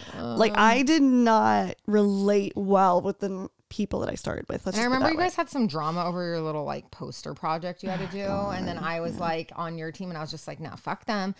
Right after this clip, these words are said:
Speaker 2: This is what you're gonna do."
Speaker 1: Yep. Yeah, we
Speaker 2: And
Speaker 1: made a
Speaker 2: then
Speaker 1: plan
Speaker 2: we
Speaker 1: and
Speaker 2: became cool. But honestly,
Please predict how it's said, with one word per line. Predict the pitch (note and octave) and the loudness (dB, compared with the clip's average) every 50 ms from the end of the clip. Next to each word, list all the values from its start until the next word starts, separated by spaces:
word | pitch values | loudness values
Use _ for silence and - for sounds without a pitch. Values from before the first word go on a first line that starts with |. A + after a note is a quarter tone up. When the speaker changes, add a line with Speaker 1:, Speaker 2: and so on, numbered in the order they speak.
| _ _ _ | _ _ _
Speaker 2:
This | - - | -20 -16
is | E3+ D#3 | -14 -12
what | F3 F3+ | -10 -10
you're | G3+ G#3+ | -8 -6
gonna | A#3 B3 B3 | -6 -4 -4
do." | A#3 B3+ B3 - - G#3+ G3+ G3+ | -4 -4 -6 -6 -8 -6 -2 2
Speaker 1:
Yep. | B3 B3+ D4+ F4+ - - - - _ _ | 4 6 6 4 4 0 -4 -16 _ _
Yeah, | - G#3+ G#3+ B3 D4 | 2 6 6 8 8
we | C#4 B3 | 8 8
Speaker 2:
And | A#3 A3 | 8 8
Speaker 1:
made | G#3+ | 8
a | A3+ A#3 | 8 6
Speaker 2:
then | B3 | 6
Speaker 1:
plan | B3 A#3+ A#3+ B3+ C4 C#4+ D4+ | 6 6 6 4 4 4 4
Speaker 2:
we | C#4+ | 4
Speaker 1:
and | G#3+ G3 | 4 2
Speaker 2:
became | F#3+ F#3 F#3 - | 2 0 -2 0
cool. | - C#4+ C4 | 2 4 4
But | A3 G#3 F3 | 4 6 6
honestly, | A3 A#3+ C4 B3+ - - F4 F4+ F#4 F4+ | 6 4 4 2 -2 -4 -2 -2 -2 -2